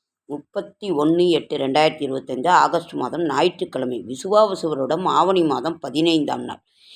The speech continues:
இதுக்கு வந்து, ஆவணி மாதத்துல வந்து நம்ம சூரியனை வந்து ரொம்ப இது பண்ணோம்னா, தன்னுடைய சொந்த வீட்டில் ஆட்சி பலம் புரிந்து கொண்டு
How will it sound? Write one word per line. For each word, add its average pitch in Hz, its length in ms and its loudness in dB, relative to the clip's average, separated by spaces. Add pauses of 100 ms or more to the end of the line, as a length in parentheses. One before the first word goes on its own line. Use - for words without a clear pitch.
(160)
இதுக்கு 143 260 -6
வந்து, 175 240 2
ஆவணி 214 520 4
மாதத்துல 165 520 0
வந்து 139 560 -2
நம்ம 123 320 -8
சூரியனை 160 800 -2
வந்து 131 260 -4
ரொம்ப 170 600 0
இது 143 160 -4
பண்ணோம்னா, 131 720 -4 (600)
தன்னுடைய 131 480 -4
சொந்த 214 520 2
வீட்டில் 190 460 0
ஆட்சி 185 380 2
பலம் 156 540 0
புரிந்து 160 420 -2
கொண்டு 147 560 0